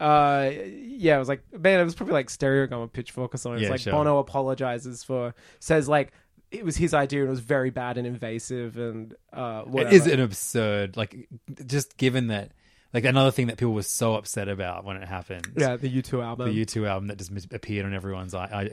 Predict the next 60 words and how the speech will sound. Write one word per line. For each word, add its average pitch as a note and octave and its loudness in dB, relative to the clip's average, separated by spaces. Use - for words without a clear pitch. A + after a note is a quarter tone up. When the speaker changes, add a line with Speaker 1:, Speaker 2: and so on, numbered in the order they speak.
Speaker 1:
everyone's G2+ -2
Speaker 2:
Do F3+ 6
you F#3 10
reckon G#3+ 6
Speaker 1:
iTunes A#3 2
Speaker 2:
there's G#3+ 6
someone E3+ 4
Speaker 1:
library. D#3+ 2
Speaker 2:
who C3+ -6
people D#3 -4
would C#3 -2
have C3 -4
been C3+ -4
happy B2+ -8
about C#3 -6
if D#3+ -10
it - -12
was B2 -12
an C3+ -10
album C3 -8
and D3 -8
there's C3 -6
just B2 -10
no B2+ -8
artist B2+ -10
who B2 -8
would B2 -12
be, B2+ -8
like, B2 -12
Speaker 1:
Who? G#3 0
I C#3+ -8
mean, D3+ 0
Speaker 2:
universally? C3 2
Speaker 1:
I C#3+ 4
guess, G3 4
like, C#3 2
our B2+ 4
generation, C3+ 2
maybe, B2+ 2
if - -2
you C3 4
appealed B2 4
to, G2 -2
to G#2+ -2
one G2 0
Speaker 2:
Like G2+ -4
Speaker 1:
generation, G2 -2
Speaker 2:
Drake B2+ -4
or D3 -4
something? D3 -4
Speaker 1:
a - 0
younger G2+ 0
Speaker 2:
Or G2+ 0
Speaker 1:
gener-, G2+ -2
yeah, A2 2
I C3 0
don't G#2 -2
know. F#2 -4
Speaker 2:
Taylor B2+ -6
Swift? A#2+ -10